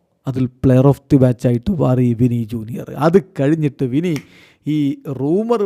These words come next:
പരത്തുന്നത് അങ്ങ് നിർത്തിയിട്ടുണ്ട്. അദ്ദേഹം കൃത്യമായിട്ട് തൻ്റെ നിലപാടങ്ങ് പറഞ്ഞിട്ടുണ്ട്. വിനി ജൂനിയർക്ക് മുന്നിലേക്ക് ഓഫർ വെച്ചത് അത് നെഗോസിയേഷൻ്റെ ഭാഗമാണല്ലോ. അത് ആദ്യം ഓഫർ അദ്ദേഹത്തിൻ്റെ ഏജന്റ് അല്ലെങ്കിൽ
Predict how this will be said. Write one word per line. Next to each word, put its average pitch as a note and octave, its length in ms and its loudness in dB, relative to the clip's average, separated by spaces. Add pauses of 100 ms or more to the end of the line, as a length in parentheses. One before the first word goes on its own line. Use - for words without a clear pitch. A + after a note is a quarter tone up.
പരത്തുന്നത് D3+ 540 -12
അങ്ങ് B2 220 -16
നിർത്തിയിട്ടുണ്ട്. B2 680 -12 (480)
അദ്ദേഹം C#3 240 -10 (100)
കൃത്യമായിട്ട് C#3 720 -8
തൻ്റെ A#2+ 240 -12
നിലപാടങ്ങ് B2 640 -8
പറഞ്ഞിട്ടുണ്ട്. A#2+ 580 -18 (420)
വിനി C3 220 -14
ജൂനിയർക്ക് D3 380 -10
മുന്നിലേക്ക് C3+ 420 -10
ഓഫർ C#3+ 300 -4
വെച്ചത് C3+ 280 -4 (640)
അത് F3+ 100 0 (100)
നെഗോസിയേഷൻ്റെ F3 760 2 (100)
ഭാഗമാണല്ലോ. C3 680 2 (360)
അത് C#3 120 2 (540)
ആദ്യം A3+ 260 0
ഓഫർ G3 160 -2 (240)
അദ്ദേഹത്തിൻ്റെ F#3 440 -6 (140)
ഏജന്റ് E3 300 -6 (200)
അല്ലെങ്കിൽ D#3+ 320 -8